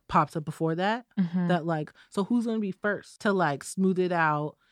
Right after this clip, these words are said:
Speaker 1: And does that mean, because there's all these new rules and regulations, enter time is gonna be longer? Are they gonna have to
Speaker 2: Oh,
Speaker 1: take my
Speaker 2: gosh.
Speaker 1: temperature and give me a rapid
Speaker 2: Yeah.
Speaker 1: covid test? And then, like, if we're on the topic of vaccinations,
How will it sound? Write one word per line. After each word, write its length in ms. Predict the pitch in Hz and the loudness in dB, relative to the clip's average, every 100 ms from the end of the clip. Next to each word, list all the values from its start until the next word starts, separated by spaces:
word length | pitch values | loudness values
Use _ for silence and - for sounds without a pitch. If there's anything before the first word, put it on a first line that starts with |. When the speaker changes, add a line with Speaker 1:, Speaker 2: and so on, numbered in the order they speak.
| _ _ 196 | _ _ 0
Speaker 1:
And 160 | 202 | 2
does 300 | 180 170 156 | 4 2 2
that 200 | 170 151 | 0 2
mean, 500 | 175 175 165 160 160 - | 0 0 0 -2 -4 -6
because 380 | 170 - 175 165 | -6 -2 -2 -2
there's 160 | 160 | -2
all 140 | 160 156 | 0 0
these 200 | 151 160 | -4 -2
new 460 | 156 156 147 151 143 _ - | -2 -2 -4 -6 -10 _ -6
rules 420 | 185 240 220 208 | 0 4 4 4
and 120 | 196 | 2
regulations, 760 | 190 185 170 190 226 - 180 - | 2 2 0 0 0 -2 -4 -2
enter 260 | 214 226 226 | -2 0 0
time 280 | 214 175 160 | 2 2 2
is 80 | |
gonna 100 | 160 | 0
be 80 | 156 | -2
longer? 440 | 165 233 147 - - - | -2 -4 -6 -12 -18 -8
Are 140 | 160 | -2
they 80 | 156 | 0
gonna 180 | 156 196 | 4 6
have 260 | 196 185 175 | 6 4 4
to 60 | |
Speaker 2:
Oh, 40 | 180 | 2
Speaker 1:
take 80 | 180 | 2
my 160 | 151 | 0
Speaker 2:
gosh. 80 | - 208 | 0 0
Speaker 1:
temperature 600 | 180 165 185 170 165 160 - - - | 2 0 0 0 -2 -6 -14 -20 -6
and 140 | 165 160 | -2 2
give 120 | 170 | 2
me 140 | 165 | 2
a 100 | 180 | 2
rapid 280 | 156 170 170 | 4 2 2
Speaker 2:
Yeah. 20 | |
Speaker 1:
covid 360 | 165 175 165 165 | 0 0 -2 -4
test? 520 | 185 165 156 - - _ _ _ | -2 -2 -2 -6 -18 _ _ _
And 240 | 147 156 151 | -2 -2 0
then, 180 | 147 151 | -2 -2
like, 420 | 143 135 139 - _ _ | -4 -6 -10 -18 _ _
if 240 | 180 151 165 | -2 0 0
we're 120 | 165 | 2
on 220 | 151 156 | 2 0
the 80 | 147 - | -2 -6
topic 340 | - 147 151 147 | -6 -4 -4 -4
of 100 | 147 | -2
vaccinations, 1200 | 151 131 - 135 143 160 - 160 156 160 - | -2 -4 -10 -8 -6 -4 -4 -4 -4 -6 -8